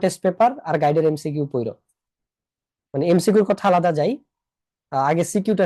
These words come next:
শেষ করি। প্ল্যান এ আর প্ল্যান বি, তুমি চাইলে এই তিনটা চ্যাপ্টার, এই দশটা চ্যাপ্টারে শুধু দাগানো টেস্ট পেপারে পড়ে যেতে পারো। যেমন, আহ, ইসলাম শিক্ষা তো তোমরা কমন পাইছো, ভাইয়া খালি বলছি যে সবগুলার এক একজন এক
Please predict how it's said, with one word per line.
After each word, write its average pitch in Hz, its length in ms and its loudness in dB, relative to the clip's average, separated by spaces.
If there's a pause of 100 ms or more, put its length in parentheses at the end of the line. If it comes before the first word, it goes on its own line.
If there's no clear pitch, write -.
শেষ 147 180 -6
করি। 135 120 -4 (140)
প্ল্যান 185 240 2 (240)
এ - 20 4 (120)
আর 170 80 0 (100)
প্ল্যান 170 220 -2 (120)
বি, 131 120 -2 (2250)
তুমি 196 180 4 (120)
চাইলে 233 260 4 (120)
এই 220 60 0 (100)
তিনটা 220 320 2
চ্যাপ্টার, 147 260 -4 (120)
এই 196 60 0 (100)
দশটা 185 340 0
চ্যাপ্টারে 202 340 0 (180)
শুধু 240 240 2 (100)
দাগানো 202 300 4
টেস্ট 190 180 -4
পেপারে 170 280 0
পড়ে 151 180 2
যেতে 131 220 -4
পারো। 120 180 -8
যেমন, 190 180 2 (880)
আহ, 131 220 0 (520)
ইসলাম 208 340 2
শিক্ষা 220 220 0
তো 220 100 0
তোমরা 202 200 2
কমন 190 240 2
পাইছো, 143 260 -2
ভাইয়া 165 200 4 (240)
খালি 170 240 0
বলছি 165 240 0
যে 170 60 2 (100)
সবগুলার 180 420 2 (180)
এক - 120 -8
একজন 208 220 0
এক 160 60 -4